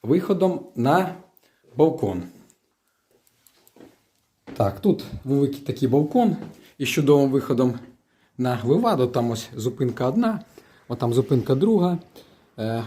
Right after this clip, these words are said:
А Т Б, супермаркети. Так, і тепер дивимось з цього боку. От така чудова кухня, техніка.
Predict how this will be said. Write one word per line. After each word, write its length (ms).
А 80
Т 140
Б, 280
супермаркети. 800
Так, 220
і 160
тепер 440
дивимось 480
з 100
цього 280
боку. 380
От 220
така 240
чудова 400
кухня, 440
техніка. 580